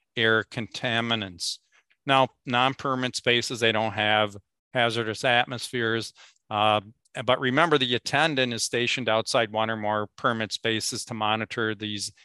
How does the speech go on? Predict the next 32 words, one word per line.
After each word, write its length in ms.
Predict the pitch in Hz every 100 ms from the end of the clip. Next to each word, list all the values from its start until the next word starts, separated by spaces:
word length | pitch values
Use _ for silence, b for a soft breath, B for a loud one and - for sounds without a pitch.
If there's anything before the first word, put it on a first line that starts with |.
| b
entrants 600 | 151 156 - 151 147 -
and 240 | 135 123
start 280 | - 123 117
a 40 | 107
rescue 460 | 110 107 - 113
operation 760 | 107 107 117 107 101 - 110 104 B B B
if 280 | 135 120 - -
needed. 440 | 131 127 127 123
And 160 | 117 117
as 180 | 107
Ray 200 | 117 117
always 340 | 117 117 117 107
says, 420 | - 117 113 104 b b b
the 160 | 117 117
attendant 640 | 120 - 139 147 160 156
job 380 | 151 143 151 151
is 220 | 131 110
not 280 | 117 127 -
for 240 | - 131
a 120 | 127 120
rookie 680 | 107 120 - 127 120 117 -
or 220 | 120 113
novice 680 | 104 107 107 110 107 - - _ _ _ _ _ _
employee. 880 | 139 127 117 - 143 135 135 127 113 _ _ _
It's 560 | 165 151 131 107 120 -
somebody 500 | - 135 131 127 127
seasoned, 640 | - 143 135 117 113 95 - _ -
okay? 460 | 110 - 120 139 - B B B -
Uh, 280 | 127 127 127
talking 320 | 147 156 151
about 220 | 139 135
sampling, 800 | - - 143 147 151 135 139 139